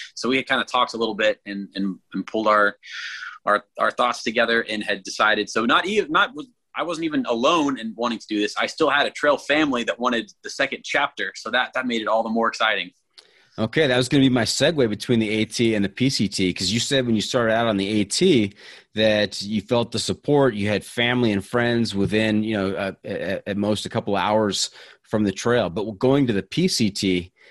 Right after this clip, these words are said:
Speaker 2: uh, there are a lot of parts of that trail that are inaccessible. You know, you, you could be, you know, to hike out, uh, could be a, a one or a two day, you know,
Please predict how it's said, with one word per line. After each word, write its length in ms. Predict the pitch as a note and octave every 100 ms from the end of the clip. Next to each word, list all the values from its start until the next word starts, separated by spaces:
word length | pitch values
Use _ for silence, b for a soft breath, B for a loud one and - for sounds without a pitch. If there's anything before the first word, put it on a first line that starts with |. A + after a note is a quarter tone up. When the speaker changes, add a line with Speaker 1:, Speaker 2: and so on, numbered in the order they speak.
| b b _
Speaker 2:
uh, 220 | F2+ F2+ F#2
there 180 | B2
are 40 | C#3
a 80 | G#2+
lot 280 | A2 A#2+
of 220 | A#2 F#2+ -
parts 280 | A#2 A2+
of 100 | F2+
that 200 | E2+ A2
trail 280 | - G2+ F#2
that 120 | F2
are 140 | F2 F2
inaccessible. 920 | A2+ G#2+ - - G#2+ - E2 E2+ D#2+ - - -
You 100 | G2
know, 60 |
you, 160 | F#2 G#2+
you 300 | E2+ G#2 A2+
could 180 | - F#2
be, 340 | G#2 G2 E2 A2
you 120 | A2
know, 80 | F#2
to 60 |
hike 260 | - B2 F#2+
out, 380 | G#2+ A#2+ F#2+ _ _ b b b -
uh, 240 | F2+ F2+
could 220 | - G#2+
be 180 | G#2 G2+
a, 220 | F#2 F2+
a 120 | F#2+
one 220 | F2+ G2 G#2+
or 120 | F#2+
a 40 |
two 220 | - B2
day, 320 | G#2 G2 F#2+ F2+
you 220 | - G#2+
know, 260 | F2 E2+